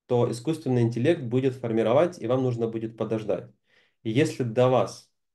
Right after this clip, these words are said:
кто-то из других людей кнопку нажимал, у вас, э, ответ «Искусственного интеллекта» отобразится сразу. То есть система запоминает ответ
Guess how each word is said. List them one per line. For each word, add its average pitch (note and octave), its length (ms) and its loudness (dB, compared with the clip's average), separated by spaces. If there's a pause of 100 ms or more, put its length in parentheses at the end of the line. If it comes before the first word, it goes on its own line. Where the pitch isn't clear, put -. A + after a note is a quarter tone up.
(220)
кто-то A#2+ 300 0
из G#2+ 100 -2
других A#2 400 0
людей A2 420 -2
кнопку A#2+ 380 -2
нажимал, D3+ 420 2
у B2 40 0
вас, D3 340 0
э, A2+ 300 -2 (100)
ответ B2 380 -2
«Искусственного A#2 460 -2
интеллекта» D3 340 0
отобразится A#2 520 -2
сразу. - 380 -6 (120)
То - 80 -14
есть - 100 -18
система C3 380 2
запоминает A#2 680 0 (580)
ответ D3 540 0